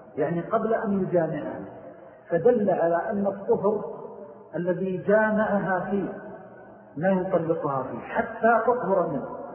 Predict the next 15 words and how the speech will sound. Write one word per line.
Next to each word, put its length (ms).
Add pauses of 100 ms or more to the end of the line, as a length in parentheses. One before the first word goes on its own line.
(260)
لأنه 440
ربما 460
جامعها 760
فيه 280 (760)
فبان 520
حملها 680 (560)
فيندم 600
على 360
تطليقها، 500 (880)
فإذا 340
هنا 520 (300)
يخشى 320
أن 280
تحمل 340
المرأة، 380